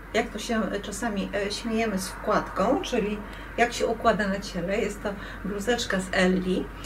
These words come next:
E, tutaj zeszło cztery i pół motka. Na poprzednim filmie widziałyście początek tej robótki. Robiłam go to na okrągło. E, w momencie dojścia do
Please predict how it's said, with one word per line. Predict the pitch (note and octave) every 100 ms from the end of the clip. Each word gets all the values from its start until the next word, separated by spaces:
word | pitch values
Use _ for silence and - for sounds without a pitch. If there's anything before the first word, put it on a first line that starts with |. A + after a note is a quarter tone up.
| - -
E, | F3
tutaj | E3+ C4 D4+ D4
zeszło | B3+ B3+ - A3
cztery | - - B3
i | A#3
pół | - G#3+
motka. | G3 E3+ E3+ - G3+ G#3+
Na | D4 G#3 G#3
poprzednim | G3+ F3 - D4+ D4+
filmie | C4 B3 B3+ A#3
widziałyście | A3 - G3+ A#3 B3+ -
początek | G3+ G3 B3 B3 D#3+
tej | - E3+
robótki. | D#3 C3+ D3+ D3+ - E3+
Robiłam | E3+ F#3 G3+ F#3+ F#3
go | F3
to | -
na | F3+ F3+ A3
okrągło. | - F#3+ E3+ D#3 E3 G#3+ G4+ - - - - - - - - - -
E, | A3 G#3 G3+ G3 -
w | - -
momencie | C#4+ C4+ D#4+ E4 - C4+ B3 A3+
dojścia | B3 C4 - A#3+
do | A3 G#3